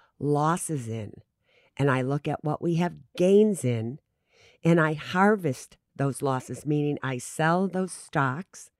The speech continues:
to offset the gains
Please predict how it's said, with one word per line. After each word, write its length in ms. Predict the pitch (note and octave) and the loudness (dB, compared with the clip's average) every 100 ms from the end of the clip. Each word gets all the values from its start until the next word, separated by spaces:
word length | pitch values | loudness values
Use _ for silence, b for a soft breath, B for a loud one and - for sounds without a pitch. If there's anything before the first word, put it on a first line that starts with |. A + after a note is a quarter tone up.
| _ _ _ _ _ _ _ - | _ _ _ _ _ _ _ 0
to 220 | F3+ D#3 _ | 2 2 _
offset 560 | E3+ F3+ - - D#3+ - - | 0 0 0 -4 -4 -6 -6
the 160 | D#3+ B2 _ | -6 -6 _
gains 680 | F#3 F3+ E3+ C#3+ C#3 D#3+ - | 2 4 2 0 0 -4 -10